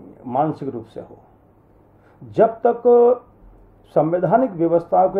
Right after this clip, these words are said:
अनुसार आम आदमी को बराबरी का अधिकार नहीं मिलता, तब तक संवैधानिक व्यवस्थाएं रहनी चाहिए।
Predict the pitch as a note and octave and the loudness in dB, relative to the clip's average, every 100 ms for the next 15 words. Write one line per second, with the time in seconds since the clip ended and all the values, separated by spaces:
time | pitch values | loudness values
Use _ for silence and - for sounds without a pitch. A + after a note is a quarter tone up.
0 | - C#3 B2 C3+ A#2+ A#2 - _ _ _ | -6 -8 -8 -4 -4 -4 -12 _ _ _
1 | B2+ E3+ G#3+ D#3 C3 C#3+ D#3 D#3 F#3 E3+ | -10 -4 -2 -2 -4 -6 -8 -8 -10 -8
2 | A2+ A#2 C3+ D#3 D#3 A#2+ G#2+ G#2+ E3+ E3 | -6 -4 -6 -6 -10 -10 -12 -8 -6 -6
3 | A#2 G2+ - - - _ _ _ - F3+ | -10 -14 -10 -10 -10 _ _ _ -2 -2
4 | F3+ B3 A#3 F#3+ D#3+ D#3 D#3+ F3+ E3 C#3 | 0 -2 0 -2 -4 -4 -2 -4 -4 -6
5 | C3 - D3 C3 G2+ A#2+ C#3+ B2+ B2 C#3+ | -6 -6 -6 -6 -6 -10 -8 -6 -6 -8